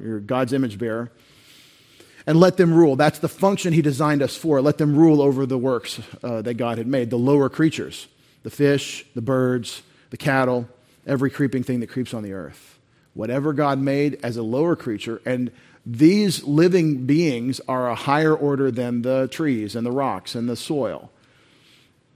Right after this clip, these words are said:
These, these, 'cause th-, try to make one.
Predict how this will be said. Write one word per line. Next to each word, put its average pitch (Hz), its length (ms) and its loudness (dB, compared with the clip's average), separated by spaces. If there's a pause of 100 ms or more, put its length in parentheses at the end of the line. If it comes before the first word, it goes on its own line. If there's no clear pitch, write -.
These, 131 1080 -4 (340)
these, 139 320 0
'cause 127 240 -4
th-, 123 100 -12 (680)
try 139 160 -4
to 143 60 -2
make 135 200 -2
one. 76 240 -12